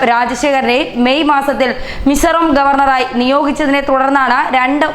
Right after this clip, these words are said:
മാസത്തിന് ശേഷം ശ്രീധരൻപിള്ളയ്ക്ക് നറുക്കു വീണത്. ശ്രീധരൻപിള്ളയെ താൽക്കാലിക പ്രസിഡന്റായിട്ടാണ് നിയോഗിച്ചിരിക്കുന്നത്. ശബരിമല പ്രക്ഷോഭ സമയത്തും തിരഞ്ഞെടുപ്പ് കാലത്തും ശ്രീധരൻപിള്ള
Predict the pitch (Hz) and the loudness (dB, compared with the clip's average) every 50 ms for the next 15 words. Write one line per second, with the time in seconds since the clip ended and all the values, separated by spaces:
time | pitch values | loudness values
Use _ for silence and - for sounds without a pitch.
0 | 240 240 240 254 262 262 302 247 294 285 - - 277 240 - 254 220 - - - | 0 0 0 0 0 -2 -4 -4 -4 -2 -2 -2 -2 0 0 -2 -2 -2 -4 -4
1 | - - - - - - 269 294 294 294 311 311 311 285 285 269 - - 247 262 | -4 -4 -2 -2 -2 0 0 0 2 2 0 2 2 0 0 0 0 0 0 0
2 | 330 - - 262 254 247 254 254 269 262 - 269 214 202 202 214 220 240 269 320 | 0 0 0 0 2 2 0 0 -2 -2 0 0 2 2 2 2 2 2 2 0
3 | - - - - - - - - - - - 311 330 349 302 370 359 359 320 330 | -2 -4 -8 -10 -10 -10 -10 -6 -2 0 0 2 2 2 2 2 2 2 0 0
4 | 320 311 302 302 285 285 294 - 269 247 262 262 262 269 302 311 311 302 320 311 | 0 0 0 0 0 0 0 0 0 0 0 0 0 0 0 0 2 0 0 0
5 | 311 294 277 277 285 277 285 285 285 277 277 277 262 254 233 214 208 208 233 226 | 0 -2 -2 0 0 0 0 2 0 0 0 0 -2 -2 0 -2 -2 -2 -2 -2
6 | 233 247 254 247 220 220 - 208 180 196 196 202 208 214 214 247 277 - - - | 0 2 0 0 0 -2 -4 -4 -4 -2 0 0 0 2 2 0 0 -2 -4 -6
7 | - - - - - - - - - - - - - - - - 339 - 381 349 | -10 -12 -12 -12 -12 -10 -6 -4 -4 -4 -4 -4 -6 -4 -2 0 0 2 2 2
8 | 359 359 370 359 349 349 349 330 285 269 285 277 - 339 320 320 339 330 320 294 | 2 2 2 0 0 0 0 0 0 0 0 0 0 0 2 2 0 2 2 2
9 | 285 277 269 269 269 254 233 233 - - - - 285 285 277 285 320 330 311 - | 2 2 0 0 0 0 -2 -2 -4 -4 -2 -2 0 2 2 2 2 0 0 0
10 | 339 311 285 277 277 277 269 269 269 247 262 370 - - - 269 262 277 320 311 | 0 0 2 2 2 0 0 0 0 0 -2 -2 -4 -2 0 0 2 2 2 2
11 | 320 302 302 302 | 2 2 2 2